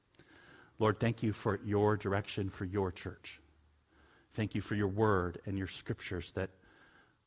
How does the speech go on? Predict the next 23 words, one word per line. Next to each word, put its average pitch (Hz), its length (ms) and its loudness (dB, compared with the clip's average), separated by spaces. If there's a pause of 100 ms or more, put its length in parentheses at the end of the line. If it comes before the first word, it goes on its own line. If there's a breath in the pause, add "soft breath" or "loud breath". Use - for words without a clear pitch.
(120)
Lord, 104 180 0
go 127 160 4
against 113 460 0
my 95 180 0
logic 117 640 -2
and 95 220 -2
my 92 320 -2
<laughs> 117 60 -4
own 123 200 2
even 113 280 -2
desires 113 640 -4
for - 180 -6
me 107 340 -2
to 110 120 -8
be 98 300 -2 (420 loud breath)
stronger, 117 560 -2
for 101 220 -6
us 117 320 0
to 101 100 -6 (140)
grow 101 580 0 (1080 loud breath)
victorious 113 760 0
in 101 100 0
ourselves. 101 760 -4